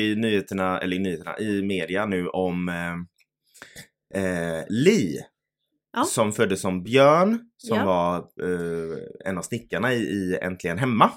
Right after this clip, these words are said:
Speaker 2: Ja.
Speaker 1: Som nu har kommit ut som transperson,
Speaker 2: Ja.
Speaker 1: vilket är fantastiskt.
Speaker 2: Ja.
Speaker 1: Q X hade ju ett helt reportage, eh, och det finns, eh, ha-, det går, har gått en dokumentär på T V fyra.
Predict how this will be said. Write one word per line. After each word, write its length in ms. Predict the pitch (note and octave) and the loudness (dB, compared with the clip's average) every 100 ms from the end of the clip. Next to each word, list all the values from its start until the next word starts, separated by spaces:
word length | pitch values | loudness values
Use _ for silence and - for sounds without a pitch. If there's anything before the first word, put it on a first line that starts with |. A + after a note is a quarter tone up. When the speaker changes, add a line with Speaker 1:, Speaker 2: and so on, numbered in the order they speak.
| A3 | -6
Speaker 2:
Ja. 120 | D4 - _ _ - - - - _ _ | -8 -10 _ _ -20 -20 -20 -20 _ _
Speaker 1:
Som 380 | - C3+ A2+ A2 | -2 2 4 4
nu 120 | F#2+ | 4
har 120 | F#2+ | 2
kommit 340 | F#2+ F#2+ F#2 F#2+ | 2 0 -2 -2
ut 200 | D#2 - | -4 -4
som 200 | F2+ F2 | -6 0
transperson, 840 | A#2 G2 F2 - F2+ D3+ F#3 G3 | 0 0 -2 -6 0 0 2 0
Speaker 2:
Ja. 200 | C#4+ C4+ - | -2 -4 -4
Speaker 1:
vilket 300 | G2 F2+ - | -2 -2 -2
är 40 | |
fantastiskt. 760 | - E2+ - - - D3+ F#3 G#3+ | -6 -8 -6 -8 -2 0 0 -2
Speaker 2:
Ja. 100 | C4+ - - - - _ - | -8 -10 -14 -20 -20 _ -2
Speaker 1:
Q 140 | C3+ A2+ | 2 4
X 140 | - | 4
hade 180 | A2 F#2+ | 2 4
ju 60 | |
ett 80 | F2+ | 2
helt 320 | F#2+ E2+ - F2 | 0 -2 -6 -6
reportage, 960 | F2 E2+ F2 F2+ F2 C3+ F#3+ - - - - - _ - | -4 -6 -8 -2 2 2 0 -6 -12 -16 -20 -20 _ -4
eh, 680 | F#2+ F#2 F2+ F2 E2+ E2 E2+ | 0 2 2 0 0 -2 -2
och 320 | - G2 - - | -2 -2 -4 -16
det 160 | F#2 F#2+ | -6 -4
finns, 400 | F#2+ E2 - - - - _ _ F#2 - | -4 -8 -10 -12 -14 -20 _ _ -14 -10
eh, 60 | G2+ | -8
ha-, 100 | - | -6
det 120 | F#2+ | -4
går, 380 | F2+ F2+ E2 - | -2 0 -2 -4
har 100 | G2 | -6
gått 160 | F2 | -4
en 80 | F2+ | -8
dokumentär 580 | E2 - F2+ F2+ D#3+ A2+ | -8 -6 -2 6 8 8
på 120 | F#2+ | 4
T 100 | F#2+ | -2
V 80 | F2+ G#2 | -2 0
fyra. 340 | F#2 G#2+ | 4 4